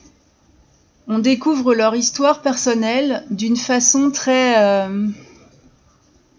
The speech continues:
très amusante parce que on se dit que,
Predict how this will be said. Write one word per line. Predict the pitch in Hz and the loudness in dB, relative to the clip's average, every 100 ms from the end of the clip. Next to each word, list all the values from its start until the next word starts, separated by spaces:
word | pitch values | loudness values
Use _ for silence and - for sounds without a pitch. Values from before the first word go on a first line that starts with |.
| - - - - | -20 -20 -18 -2
très | 285 285 | 2 6
amusante | 285 277 240 254 254 - | 8 8 6 4 2 -2
parce | 240 233 - | -4 -2 -2
que | 262 277 | -4 -2
on | 247 262 | 2 2
se | 226 | 2
dit | 269 277 | 0 0
que, | 254 233 226 226 220 | 2 4 4 2 0